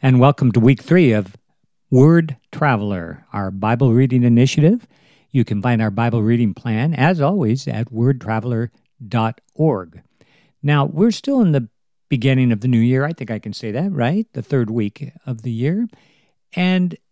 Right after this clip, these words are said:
this week, we'll be looking at Genesis chapters thirty-five through forty-nine in the Hebrew Scriptures and Matthew chapters eleven through fifteen, which is the first gospel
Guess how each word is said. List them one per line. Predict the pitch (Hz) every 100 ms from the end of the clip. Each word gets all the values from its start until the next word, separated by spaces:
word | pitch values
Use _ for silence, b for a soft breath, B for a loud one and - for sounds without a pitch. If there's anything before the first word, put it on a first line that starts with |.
| _ _
this | 151 220 262 -
week, | 120 107 -
we'll | 143
be | 131 135
looking | 123 120 131 123
at | 127 117 _ _ _ _ _ -
Genesis | 110 120 117 120 - 156 170 - - _
chapters | - 120 113 120 104
thirty-five | - 123 110 98 - 110 107
through | - 110
forty-nine | - 117 104 95 120 143 110
in |
the | 107
Hebrew | 107 147 151
Scriptures | 104 - 101 - 131 180 - b b b b _
and | 165 160 156 139 _ _ -
Matthew | 135 147 170 - 107 101 104
chapters | - - 113 - 113 98 -
eleven | 123 110 104 104 113
through | 101 110 95
fifteen, | - 113 - _ - 147 95 104
which | 98 -
is | 101
the | -
first | - 131 104 -
gospel | 123 127 117 - 113 104